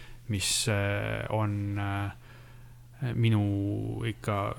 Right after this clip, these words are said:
noh, kindel nagu pika puuga lemmik sel aastal, et see on üks neist haruldate-, haruldastest albumitest minu jaoks, mida mul on vist neli või viis tükki, mis on nii-öelda no skip album, et ma sealt kunagi ühtegi lugu nagu ei pane edasi. Ah, täna seda ei viitsi kuulata, seda ma võin alati otsast lõpuni kõiki lugusid kuulata.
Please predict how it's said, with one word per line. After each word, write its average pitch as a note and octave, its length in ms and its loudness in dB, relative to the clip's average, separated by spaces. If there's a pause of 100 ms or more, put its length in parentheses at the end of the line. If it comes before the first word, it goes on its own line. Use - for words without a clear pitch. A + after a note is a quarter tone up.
noh, B2+ 240 2
kindel G#2+ 300 10
nagu G2+ 140 0
pika A#2 260 6
puuga A2 240 4
lemmik G#2 300 6
sel G2+ 180 0
aastal, F#2+ 300 0
et F#2+ 100 -2
see A2+ 120 4
on G#2+ 100 6
üks G#2+ 200 4
neist A2 200 6
haruldate-, G2+ 600 8
haruldastest A2 880 10
albumitest G#2 800 4
minu G#2+ 200 6
jaoks, G2 320 4
mida G2 220 0
mul G2+ 220 2
on G2 140 0
vist - 180 -6
neli A#2 200 6
või G#2 120 0
viis A2+ 180 2
tükki, - 300 -2
mis F#2 220 -4
on F#2+ 160 -2
nii-öelda G2 220 0
no A#2+ 140 10
skip - 360 4
album, F#2+ 340 2
et F2+ 100 -2
ma G#2+ 100 2
sealt G#2+ 180 -2
kunagi G#2 300 4
ühtegi G2+ 260 0
lugu G#2 220 2
nagu F#2+ 200 -2
ei F#2+ 40 0
pane G#2 220 0
edasi. G2 240 0
Ah, G#2 100 6
täna A#2 220 10
seda G#2+ 200 6
ei G2 60 4
viitsi G2 220 0
kuulata, G2+ 340 2
seda G#2+ 140 6
ma G#2 100 6
võin G#2+ 140 8
alati A2 280 6
otsast G#2+ 280 4
lõpuni G2+ 260 6
kõiki G2 240 2
lugusid G2 300 2
kuulata. G2 380 0